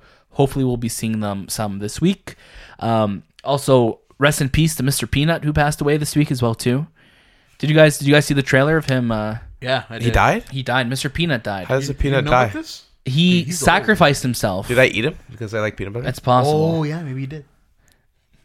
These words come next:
Speaker 2: Maybe you did.
Speaker 3: What do you mean he sacrificed himself?
Speaker 1: He sacrificed himself 'cause basically
Speaker 2: The, the
Speaker 1: yeah.
Speaker 2: truck goes off the road because it's an armadillo, and it's Wesley Snipes and
Speaker 1: I forget his name.
Speaker 2: the come-, I'm gonna have to pull up his name.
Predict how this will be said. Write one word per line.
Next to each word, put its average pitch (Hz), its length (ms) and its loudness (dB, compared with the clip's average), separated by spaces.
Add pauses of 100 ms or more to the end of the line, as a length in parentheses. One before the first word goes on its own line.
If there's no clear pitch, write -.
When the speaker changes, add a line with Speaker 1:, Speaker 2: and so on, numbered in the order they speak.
(480)
Speaker 2:
Maybe 104 180 -16
you 113 80 -14
did. 139 240 -12 (680)
Speaker 3:
What 151 80 -2
do 156 60 4
you 170 60 0
mean 170 100 2
he 127 80 0
sacrificed 95 540 -2
himself? 85 140 -6
Speaker 1:
He 165 80 4
sacrificed 165 540 2
himself 143 640 -2 (220)
'cause 127 300 -4 (280)
basically 143 500 2
Speaker 2:
The, 160 440 2
the 156 220 -2
Speaker 1:
yeah. 113 100 -2
Speaker 2:
truck - 360 0
goes 139 240 0
off 139 180 -2
the 127 100 -6
road 131 160 -2
because 107 200 -14
it's 113 80 -10
an 117 100 -10
armadillo, 107 600 -6
and 98 80 -8
it's 104 180 -12
Wesley 147 300 -4
Snipes 107 580 -10
and 104 400 -8 (420)
Speaker 1:
I - 40 -10
forget 117 220 -2
his 113 160 -8
name. 107 180 -6
Speaker 2:
the - 80 -14
come-, 120 180 -10
I'm 113 200 -8
gonna 123 140 -4
have 104 100 -12
to - 60 -20
pull 117 140 -14
up 104 120 -14
his 95 100 -16
name. 104 320 -12